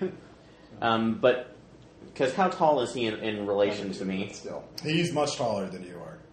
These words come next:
Speaker 2: Okay. Um, which the reach,
Speaker 4: He
Speaker 2: with
Speaker 4: seems incredibly large, but that might
Speaker 2: with
Speaker 4: be
Speaker 2: the
Speaker 4: the
Speaker 2: reach of the
Speaker 4: listening.
Speaker 2: scythe, that's like, with the reach of my scythe, could I actually do a spin and see if I can actually rip out his, at least slash his throat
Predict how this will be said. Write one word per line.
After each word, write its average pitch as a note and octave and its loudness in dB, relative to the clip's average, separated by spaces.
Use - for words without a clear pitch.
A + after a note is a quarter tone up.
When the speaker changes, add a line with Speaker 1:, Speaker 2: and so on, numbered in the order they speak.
Speaker 2:
Okay. G2 2
Um, B2+ 0
which F3+ 0
the E3 -2
reach, D#3 -4
Speaker 4:
He D3+ 2
Speaker 2:
with E3 6
Speaker 4:
seems G3+ 6
incredibly C#3+ 0
large, F#2+ -4
but A2 -8
that D3+ 0
might C#3+ 2
Speaker 2:
with F#3 8
Speaker 4:
be C3 0
Speaker 2:
the F#3+ 4
Speaker 4:
the E3 6
Speaker 2:
reach E3 4
of B2 -4
the A2 -2
Speaker 4:
listening. A#2+ 6
Speaker 2:
scythe, - 0
that's C3 6
like, A#2+ 4
with D#3+ 0
the D#3 0
reach C#3 -2
of A#2 -6
my A2+ 0
scythe, A#2+ 0
could C#3 -2
I C#3 4
actually B2 0
do A2 0
a G2+ 2
spin A2 -2
and G2 -4
see A2 -6
if G#2 -4
I A2 2
can A2 -2
actually G#2+ -2
rip G#2+ -2
out G#2 4
his, - -2
at A#2+ 4
least G#2 -2
slash G#2 2
his - -6
throat G#2 2